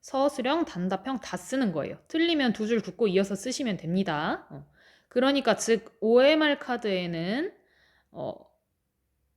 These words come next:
컴사로 객관식만 마킹을 하시는 겁니다. 서답형 답안지 따로 나눠주는 거에 단답형 세 개, 서술형 하나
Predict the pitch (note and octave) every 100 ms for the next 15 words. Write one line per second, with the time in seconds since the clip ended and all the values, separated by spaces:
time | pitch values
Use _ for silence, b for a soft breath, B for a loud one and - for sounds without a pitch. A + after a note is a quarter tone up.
0 | _ _ _ - F#4 F#4+ - G#3 F3+ F#3+
1 | G#3 G#3 - C#4+ F4 D#4 A#3+ G#3 D3+ C#3+
2 | - G#3+ F#3 G3 C#4+ B3 F3 D#3 D3+ C#3+
3 | G3+ E4+ B B B - G4 D#4+ D#4+ B3+
4 | F#3 F#3 G3 G#3 G3 C4+ D#4+ D#4+ D#3 F#3
5 | G3 F#3+ F#3 E3+ D3 F3 D#4 G#4 b b
6 | b b - F#3 F#3+ G3 G3+ G3 B3+ B3+
7 | D#4 D#4 C4+ B3+ A3 G#3 C4 F3 -